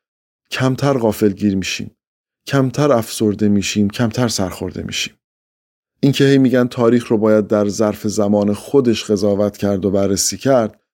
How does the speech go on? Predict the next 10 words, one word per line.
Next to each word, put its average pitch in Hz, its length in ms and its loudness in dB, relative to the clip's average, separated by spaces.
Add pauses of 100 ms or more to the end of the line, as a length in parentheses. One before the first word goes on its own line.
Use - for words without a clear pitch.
(280)
دقیقاً 135 280 4
همین 160 320 2
داستانه 101 440 0
دیگه. 92 460 -8 (400)
ما 170 180 2
الان 143 320 2
بهش 107 340 -2
می‌گیم 107 280 2
نژاد 104 420 2
پرستی، 95 680 -4